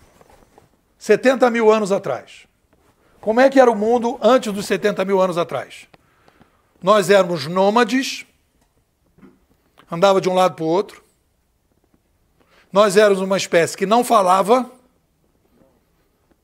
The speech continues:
não falava, gesticulava e grunhia. E vivia lá em pequenos grupos,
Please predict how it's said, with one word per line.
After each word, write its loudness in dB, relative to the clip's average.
não 2
falava, 0
gesticulava 2
e -4
grunhia. -4
E -8
vivia 0
lá 0
em -12
pequenos -2
grupos, -4